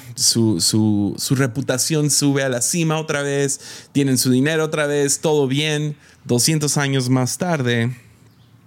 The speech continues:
llegó otro ejército para observar. Ahora ya no hay ese camino secreto, ya medio ahí guardaron, pero, ah, porque están en la cima de una montaña, ¿dónde tiras la basura? Ah, ¿dónde tiras los cuerpos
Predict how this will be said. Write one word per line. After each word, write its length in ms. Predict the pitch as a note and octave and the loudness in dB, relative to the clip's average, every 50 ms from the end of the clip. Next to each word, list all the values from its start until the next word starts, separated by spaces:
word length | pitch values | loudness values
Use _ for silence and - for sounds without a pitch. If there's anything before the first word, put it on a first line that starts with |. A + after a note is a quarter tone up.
| - - - | -16 -4 0
llegó 420 | C3 B2+ B2 B2 C3 C3+ B2+ C#3+ | 2 2 4 4 2 2 2 2
otro 240 | E3+ F#3+ - F3 D3 | 0 0 0 -2 -2
ejército 540 | B2+ - - A#2 A2+ - A#2+ A2+ A#2 A2 G#2+ | -2 -2 -2 -4 -2 -2 -2 -2 -2 -2 -2
para 200 | A2+ A2 A2 A2 | 0 0 0 0
observar. 520 | G#2 - - A#2+ A2+ B2+ F3 F#3 C#3+ A#2+ | -2 -2 -2 -2 -2 -2 -2 -2 -2 -2
Ahora 240 | A2 A#2 B2 B2 B2 | -2 0 0 0 0
ya 180 | A#2+ A#2+ A2+ | 0 0 0
no 120 | A2+ A#2 A2+ | 0 0 0
hay 320 | A2+ A#2 A#2 A2+ A2+ A2 - | 0 0 0 0 -2 -2 -2
ese 340 | A#2 A#2 A#2 - B2 A2+ A2+ - | -2 -2 0 0 -2 -4 -4 -4
camino 380 | - A#2 A#2 A#2+ A#2+ B2 B2 | -4 -2 -2 0 0 0 0
secreto, 640 | - - C#3 - C3 B2 B2+ A#2+ - B2+ B2 B2 B2 - - - - - - - - - | 0 0 -2 -2 -2 -4 -4 -4 -4 -4 -4 -4 -6 -10 -16 -20 -20 -20 -20 -20 -10 -4
ya 160 | A2+ A2+ A#2 | -2 0 2
medio 280 | A#2+ B2+ B2+ B2+ C3 B2+ | 2 2 4 2 2 2
ahí 180 | B2+ B2+ B2 | 2 0 0
guardaron, 540 | A#2+ C3+ C3 B2+ B2+ A#2+ A2+ A2+ A#2 A#2+ A#2+ | 0 0 0 0 0 -2 -2 -2 -2 -2 -2
pero, 340 | - G3 F3+ D3+ C#3 D#3+ - - - - - - - - - - _ - - - - _ _ - - | -2 -2 -2 -2 -4 -6 -8 -12 -18 -20 -20 -20 -20 -20 -20 -20 _ -20 -20 -20 -20 _ _ -12 -6
ah, 400 | C3+ D3 D#3 D#3 D#3 D#3 D#3 C#3+ - - - - - - - | -2 0 0 2 2 0 0 -2 -4 -6 -10 -12 -12 -6 -2
porque 240 | - E3 D#3 C#3 D3+ | -2 -2 0 0 0
están 300 | C3+ - - F3 F3+ F3+ | 0 0 0 -2 0 0
en 140 | E3 D3+ C#3+ | 0 0 0
la 80 | C3 B2 | 0 0
cima 260 | - D#3 D3+ D3 C#3+ | 0 0 0 0 2
de 80 | C#3+ | 0
una 120 | C#3+ C3+ C3 | 0 0 0
montaña, 680 | B2+ A#2+ A#2+ C3 D#3+ D#3+ D3+ C3+ B2+ B2+ B2+ A#2+ - - _ _ - | 0 0 0 0 -2 -2 0 0 0 0 -2 -2 -6 -10 _ _ -4
¿dónde 320 | A#2+ A#2 D#3 D#3+ D#3+ C#3+ | -2 0 0 2 0 0
tiras 300 | - D3 C#3+ C#3 B2+ A#2 | 0 0 0 0 0 0
la 100 | B2+ A#2 | 0 0
basura? 460 | A2+ A2 - - D3+ C#3+ A2+ - - - - - - - C3 - | 0 0 0 2 2 2 0 -2 -6 -10 -20 -18 -12 -10 -6 -2
Ah, 300 | - A#2 A2+ A2+ A2+ A2 | 0 0 0 0 0 0
¿dónde 220 | A#2 B2+ C3+ B2+ | 2 2 2 2
tiras 440 | A2+ - C3 C3+ B2+ B2+ B2 A#2 A2+ | 0 0 -2 0 0 0 0 0 -2
los 260 | A#2 A#2 A2+ A2 - | 0 0 0 0 -2
cuerpos 800 | - - B2+ A#2+ A#2+ A2+ - A#2+ A#2+ A#2 A2+ A2+ - - - | -2 0 0 0 -2 -2 0 0 2 2 2 2 2 0 0